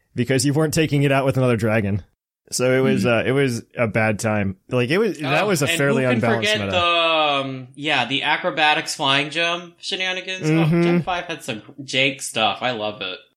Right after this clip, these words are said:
Speaker 1: Gen five was,
Speaker 3: <laughs>
Speaker 1: was very unbalanced.
Speaker 3: Very, yeah,
Speaker 1: Gen,
Speaker 3: it was.
Speaker 1: Gen
Speaker 3: Gen
Speaker 1: six
Speaker 3: six
Speaker 1: was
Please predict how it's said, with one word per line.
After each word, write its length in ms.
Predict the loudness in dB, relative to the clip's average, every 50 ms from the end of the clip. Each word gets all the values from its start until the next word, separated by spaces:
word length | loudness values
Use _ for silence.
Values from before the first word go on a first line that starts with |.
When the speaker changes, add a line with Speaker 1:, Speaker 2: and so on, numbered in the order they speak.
| _ -8 -6 -2 -2 -2 -4 -6 -16 -18 _ -14
Speaker 1:
Gen 280 | -10 -6 -4 -2 -2 -2
five 400 | -2 -2 -2 0 0 0 -2 -2
was, 360 | -2 -2 0 0 0 -2 -2 -4 -4
Speaker 3:
<laughs> 60 | -2
Speaker 1:
was 280 | 0 -2 0 0 -2 0
very 320 | 0 2 2 4 4 4
unbalanced. 760 | 2 2 2 0 0 0 2 2 0 0 0 -2 -4 -6 -10 _ -8
Speaker 3:
Very, 320 | -4 -2 -2 -2 -2 -4 -4
yeah, 200 | 0 0 2 4
Speaker 1:
Gen, 180 | 4 4 2
Speaker 3:
it 100 | 2 -2
was. 260 | -4 -6 -6 -6 -4 -4
Speaker 1:
Gen 100 | -4 -4
Speaker 3:
Gen 240 | -2 0 0 2 2
Speaker 1:
six 360 | 2 2 2 2 2 2 2 0
Speaker 3:
six 20 |
Speaker 1:
was 160 | 2 2 2